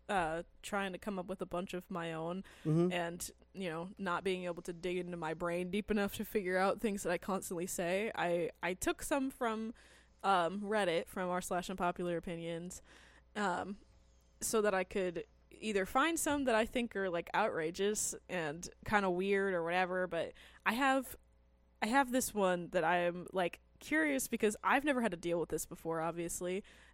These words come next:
Speaker 1: and I feel like you'll have, with your sensitive nose, but also love for food,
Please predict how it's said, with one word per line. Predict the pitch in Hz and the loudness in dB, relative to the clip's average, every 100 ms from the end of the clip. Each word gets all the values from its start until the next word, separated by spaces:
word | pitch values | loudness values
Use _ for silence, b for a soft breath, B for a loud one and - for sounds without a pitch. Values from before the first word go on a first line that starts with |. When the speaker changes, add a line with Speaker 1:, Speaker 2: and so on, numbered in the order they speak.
| - | -4
Speaker 1:
and | 208 180 180 - | 0 0 0 -4
I | |
feel | - 220 | 0 2
like | 208 190 | 2 2
you'll | 202 208 | 0 2
have, | 202 185 180 - | 2 2 0 -4
with | 208 - | -4 0
your | 202 190 | 0 2
sensitive | - 196 185 180 185 | 0 -2 -2 -4 -2
nose, | 180 180 175 - | 2 2 2 -2
but | - 170 | -2 0
also | 180 - 180 | -2 0 0
love | 180 170 | 0 -2
for | 175 | -6
food, | 175 320 285 220 208 | -2 2 4 6 4